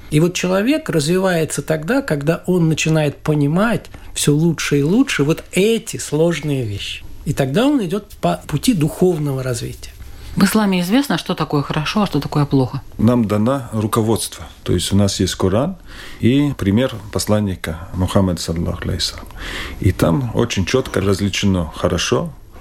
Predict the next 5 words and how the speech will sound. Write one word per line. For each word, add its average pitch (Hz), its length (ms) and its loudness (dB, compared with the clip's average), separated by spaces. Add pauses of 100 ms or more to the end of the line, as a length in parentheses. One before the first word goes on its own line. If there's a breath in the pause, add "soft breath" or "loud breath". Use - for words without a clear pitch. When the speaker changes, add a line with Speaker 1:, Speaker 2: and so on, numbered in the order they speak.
(100)
Speaker 3:
плохо. 95 400 0 (460 loud breath)
И 143 320 2 (100)
Всевышний 107 480 0
нам 104 240 2
говорит: 98 480 -2